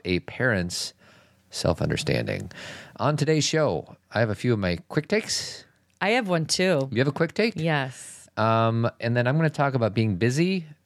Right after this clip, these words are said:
Speaker 1: and then a little blog. And don't get worried, 'cause you're always like, "Oh, is this too much?" They're, they're quick. And, uh, something I read on the Wall Street Journal. Some senator from Nebraska wrote something.
Speaker 2: And then I have something.
Speaker 1: And you have something.
Speaker 2: Mm-hmm.
Speaker 1: What's the
Speaker 2: It's about
Speaker 1: topic?
Speaker 2: anxiety.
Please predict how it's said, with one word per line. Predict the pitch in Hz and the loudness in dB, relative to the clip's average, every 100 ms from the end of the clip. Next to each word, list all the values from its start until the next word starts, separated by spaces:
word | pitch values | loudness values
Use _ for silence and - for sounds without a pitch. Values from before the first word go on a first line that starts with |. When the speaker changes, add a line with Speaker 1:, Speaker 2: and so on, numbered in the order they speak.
| _ 113 | _ 0
Speaker 1:
and | 110 110 | 0 2
then | 113 113 - | 2 0 0
a | 101 | 0
little | 110 120 131 131 | 2 2 2 0
blog. | 120 110 107 104 101 | -2 0 2 2 -2
And | 90 104 98 - - 98 - | -6 -6 -8 -12 -16 -8 -2
don't | 107 | 0
get | 127 120 | 2 4
worried, | 98 90 92 | 4 4 2
'cause | 95 | 2
you're | 98 | 2
always | 95 | 4
like, | 95 95 | 2 4
"Oh, | 160 | 4
is | 127 | 2
this | 120 | 0
too | - 117 | 0 0
much?" | 104 76 - 80 | 0 0 -6 -4
They're, | 90 92 | -2 0
they're | - 101 | 2 0
quick. | - 101 78 - _ - - - - - | 2 -2 -2 -10 _ -20 -20 -20 -12 -2
And, | 101 98 98 95 | 0 2 2 2
uh, | 95 92 - - - | 2 2 0 -8 -4
something | - 107 101 | -2 -2 0
I | 98 95 | 2 2
read | 92 95 95 | 2 2 0
on | |
the | 92 | 0
Wall | 90 | -2
Street | - 95 | -2 -6
Journal. | 80 95 82 - _ | -2 -2 -2 -8 _
Some | - 98 | -6 -6
senator | - 104 98 92 87 | -2 0 2 2 2
from | 87 | -2
Nebraska | 80 - 78 78 - | -2 0 0 0 -6
wrote | 65 62 | -6 -8
something. | - - - - - - - | -10 -12 -12 -14 -20 -16 -4
Speaker 2:
And | 190 | -2
then | 190 | 0
I | 180 180 | 0 0
have | 147 | 0
something. | 135 113 78 - | -2 -6 -8 -4
Speaker 1:
And | 101 | -2
you | 120 160 | 2 2
have | 101 73 | 2 -2
something. | - 73 165 | -6 -4 -2
Speaker 2:
Mm-hmm. | 160 160 165 | 0 0 0
Speaker 1:
What's | 107 127 - | 0 -2 0
the | 110 | 0
Speaker 2:
It's | 170 | 2
about | 214 175 | 2 2
Speaker 1:
topic? | 170 156 | 0 0
Speaker 2:
anxiety. | 151 143 135 110 | 0 2 0 -4